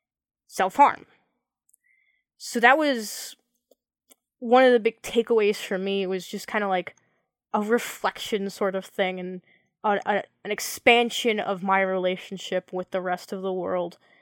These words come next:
and the experiences that I've been able to witness.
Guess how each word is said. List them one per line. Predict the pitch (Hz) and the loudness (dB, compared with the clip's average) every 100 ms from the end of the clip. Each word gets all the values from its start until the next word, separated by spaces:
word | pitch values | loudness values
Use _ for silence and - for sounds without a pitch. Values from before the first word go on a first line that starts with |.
| _ _ | _ _
and | 208 190 | -8 -6
the | 185 | -6
experiences | - - 185 190 196 196 190 | -8 -8 -4 -4 -4 -6 -2
that | 185 | -2
I've | 175 180 _ _ _ | -2 -6 _ _ _
been | 202 196 208 | -10 -2 0
able | 185 180 | 0 -4
to | 175 | -8
witness. | 170 95 120 - - | -8 -14 -14 -16 -16